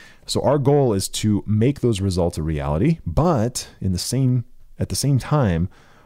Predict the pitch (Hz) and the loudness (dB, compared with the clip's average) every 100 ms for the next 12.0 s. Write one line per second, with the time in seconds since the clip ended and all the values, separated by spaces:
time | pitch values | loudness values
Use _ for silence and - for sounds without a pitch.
0 | - 113 127 - 117 110 104 - 101 - | -4 0 0 0 2 2 0 -2 -2 0
1 | 131 120 113 110 92 104 95 101 101 120 | -2 0 2 2 2 2 2 2 2 4
2 | 120 - 113 120 - - - 110 92 82 | 2 2 0 0 -8 -10 -2 0 2 2
3 | 110 160 - 87 123 190 - - - _ | 2 0 -2 0 0 -2 -6 -20 -20 _
4 | - 92 92 95 78 82 156 - 80 - | -2 0 2 2 0 0 0 -2 -6 -2
5 | 110 180 - - - - - 95 92 90 | -2 -2 -8 -20 -20 -20 -4 0 2 2
6 | 90 90 123 120 101 95 90 87 131 135 | 2 2 0 2 2 2 2 2 2 2
7 | 87 82 - 90 101 110 110 107 139 90 | 0 0 0 2 2 2 0 0 -2 -2
8 | 131 - - - - - - 127 120 113 | -2 -8 -18 -20 -20 -10 -2 2 2 2
9 | 131 151 143 - - 135 135 113 - - | 0 0 -2 -2 -2 0 2 0 0 0
10 | 107 - - 127 113 85 78 87 - _ | 0 -2 0 2 2 2 0 -4 -14 _
11 | _ - - 101 101 95 85 151 90 - | _ -4 0 2 2 2 2 0 0 -6